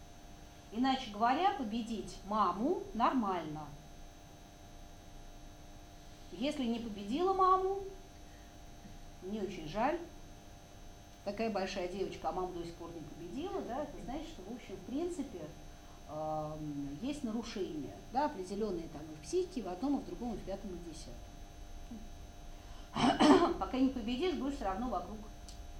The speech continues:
этого танцевать. Будешь об маму сверяться. Таким образом, да, там не будешь свободной. Ну, как минимум. Как максимум не расставишь границы.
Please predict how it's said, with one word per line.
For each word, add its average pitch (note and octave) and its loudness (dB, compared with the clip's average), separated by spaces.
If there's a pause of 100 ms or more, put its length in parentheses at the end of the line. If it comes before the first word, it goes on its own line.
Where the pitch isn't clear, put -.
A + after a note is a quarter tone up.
(300)
этого G#3+ -2
танцевать. - -2
Будешь - -4
об G3+ 2
маму C#4+ 8 (760)
сверяться. G3 2 (1400)
Таким A3 -2
образом, A3+ 0
да, G#3 -2
там A3+ -6
не D#3 -6
будешь G3+ -6
свободной. F#3 -6 (160)
Ну, A#3 -4
как A#3 -2
минимум. D#3+ -4 (2750)
Как E3+ -4
максимум A3 4
не F3 2
расставишь E3+ 2
границы. E3+ -6